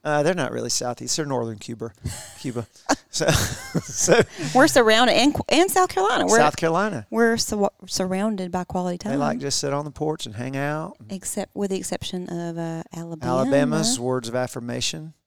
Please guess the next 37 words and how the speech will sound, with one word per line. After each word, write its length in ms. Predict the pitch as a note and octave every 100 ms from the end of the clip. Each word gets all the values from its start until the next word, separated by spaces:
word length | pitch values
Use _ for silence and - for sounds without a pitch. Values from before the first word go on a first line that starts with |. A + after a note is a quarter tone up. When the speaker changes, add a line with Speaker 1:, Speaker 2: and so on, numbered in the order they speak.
| -
Speaker 2:
In 100 | E3+
Tennessee. 1000 | - G3 F3+ - G3 G3 G#3+ A3+ A#3+ - C3
Speaker 1:
And 120 | C3+
then, 220 | C#3 C3
uh, 380 | B2 A#2+ A#2+ A#2
North 360 | A#2+ C3+ C3 -
Carolina 680 | C#3+ C#3 C3+ C#3 C#3 C3+ A2
and 120 | A#2+
Tennessee, 440 | - B2+ A#2+ - B2
their 260 | B2 B2
acts 300 | - - -
of 80 | B2
service. 420 | - B2 A#2+ C#3
Texas, 480 | - C3 - C3+ -
acts 280 | C3 - -
of 60 | -
service. 400 | C3+ B2 C3 -
Kansas, 500 | - B2+ B2 - C#3+
acts 240 | B2+ -
of 80 | A#2
service. 540 | - B2+ B2 C#3+ - - B3+
Speaker 2:
Okay. 340 | D4 D4+ D4+
Speaker 1:
Arizona, 380 | C#3+ C#3+ D3 D3+
California, 560 | D3+ C3+ B2+ C#3 D3 C#3+
New 100 | B2+
York, 360 | B2+ C3 D3 -
all 240 | B2+ F3
acts 220 | C3+ -
of 60 | -
service. 680 | - C#3 B2 B2+ - - - _ _
Speaker 2:
Yeah. 140 | A3 B3+ - _
Speaker 1:
Ohio, 480 | B2+ B2+ C3+ B2+ B2
that's 240 | C#3+ C3+
Ohio, 400 | A#2 A2 A2 A2
right? 240 | A2 A#2 C3 _ _ _ _ _ B2
Speaker 2:
Mm-hmm. 640 | A#2+ A#2 A#2 A#2 A2+ A2 A2+
Speaker 1:
Um, 500 | A2+ A2+ A2 A2